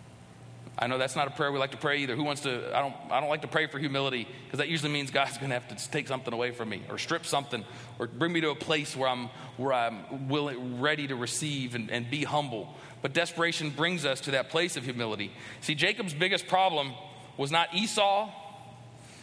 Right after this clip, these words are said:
his biggest problem wasn't Laban, his father-in-law. It wasn't the fact that he, that he, uh,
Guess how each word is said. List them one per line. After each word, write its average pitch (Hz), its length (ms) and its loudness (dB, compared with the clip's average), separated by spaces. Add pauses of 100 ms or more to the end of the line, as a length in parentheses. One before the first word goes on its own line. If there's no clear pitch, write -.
(100)
his 160 100 2
biggest 180 240 2
problem 180 300 6
wasn't 175 460 4
Laban, 185 320 4
his 170 120 0
father-in-law. 185 720 4 (180)
It 160 140 0
wasn't 190 240 4
the 180 100 4
fact 185 260 4
that 185 100 0
he, 175 260 0 (380)
that 165 180 4
he, 160 260 2
uh, 147 200 6